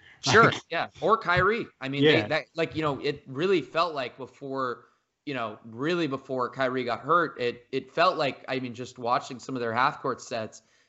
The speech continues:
Speaker 2: they were kind of running Dinwiddie and, and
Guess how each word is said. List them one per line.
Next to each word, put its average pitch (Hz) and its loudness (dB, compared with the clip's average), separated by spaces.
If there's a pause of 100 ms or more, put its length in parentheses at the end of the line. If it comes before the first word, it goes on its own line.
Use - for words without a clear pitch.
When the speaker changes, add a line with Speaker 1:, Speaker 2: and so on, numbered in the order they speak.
(160)
Speaker 2:
they 139 0
were 127 0 (420)
kind 139 0
of 98 -6
running 135 0 (240)
Dinwiddie 135 0
and, 107 -6 (100)
and 113 -8